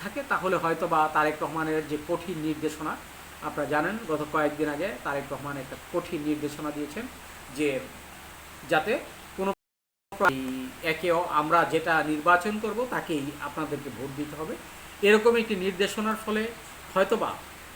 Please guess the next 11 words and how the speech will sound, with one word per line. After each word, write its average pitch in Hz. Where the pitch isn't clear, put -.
ভবিষ্যতে 208
এই 139
বিএনপির 170
মধ্যে 156
ভাঙনটা 156
খুব 147
বেশি 139
একটা 139
হবে 123
না। 208
কিন্তু 220